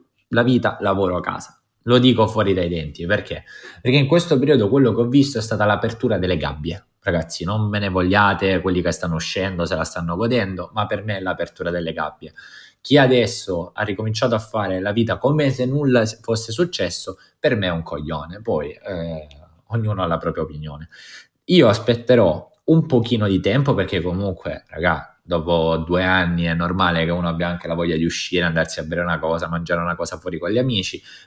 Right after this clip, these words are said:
però con calma. Diciamo che voglio togliere questa prima parte di bolgia che sicuramente uscirà.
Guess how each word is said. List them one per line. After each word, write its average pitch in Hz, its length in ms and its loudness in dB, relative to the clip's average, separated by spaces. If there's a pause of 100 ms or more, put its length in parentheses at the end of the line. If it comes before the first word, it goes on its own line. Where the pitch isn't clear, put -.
però 139 300 6
con 101 200 -4
calma. 76 480 -8 (100)
Diciamo 127 360 4
che 120 80 6
voglio 120 240 6
togliere 120 340 6
questa 113 280 2
prima 123 260 2
parte 104 300 0
di 101 120 0
bolgia 101 760 0 (360)
che 117 120 2
sicuramente 104 640 0
uscirà. 82 480 -4